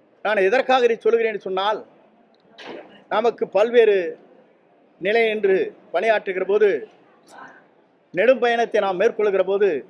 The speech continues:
பல்வேறு பொறுப்புகள் கிடைக்கும், பல்வேறு சோதனைகள் வரும். அந்த சோதனை அனைத்தும் இந்த இயக்கத்திற்காக அர்ப்பணித்துக் கொண்டு அந்த பணிகளை நான் ஆற்றியிருக்கிறேன்.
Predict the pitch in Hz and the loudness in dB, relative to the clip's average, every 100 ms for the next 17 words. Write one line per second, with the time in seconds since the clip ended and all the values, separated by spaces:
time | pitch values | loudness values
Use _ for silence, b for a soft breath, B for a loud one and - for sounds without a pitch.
0 | _ _ _ _ _ _ _ _ - 190 | _ _ _ _ _ _ _ _ -2 0
1 | 214 202 - 226 233 220 185 190 185 160 | 2 0 0 -2 0 -2 -2 -4 -4 -8
2 | 139 _ _ _ _ _ _ _ _ _ | -16 _ _ _ _ _ _ _ _ _
3 | _ _ 196 240 240 208 208 240 226 208 | _ _ 0 4 4 2 0 -2 -2 -2
4 | 180 170 120 _ _ _ _ _ _ _ | -2 -2 -6 _ _ _ _ _ _ _
5 | _ _ _ 185 214 190 202 254 254 240 | _ _ _ -4 -2 -2 0 2 2 0
6 | 185 247 - 220 135 - _ _ _ _ | 0 -2 -2 -6 -8 -16 _ _ _ _
7 | _ _ _ _ _ 170 185 226 240 208 | _ _ _ _ _ -2 2 2 0 -2
8 | 202 202 190 190 208 - _ _ _ _ | -2 -2 -2 -2 -6 -8 _ _ _ _
9 | _ _ _ _ _ - 196 214 262 254 | _ _ _ _ _ -6 -4 -2 -2 -2
10 | - - 220 208 185 180 202 185 165 - | -4 -6 -4 -4 -2 -4 -2 -2 -6 -12
11 | _ - 170 165 190 190 170 135 147 120 | _ -8 -4 -4 -4 -4 -4 -4 -6 -6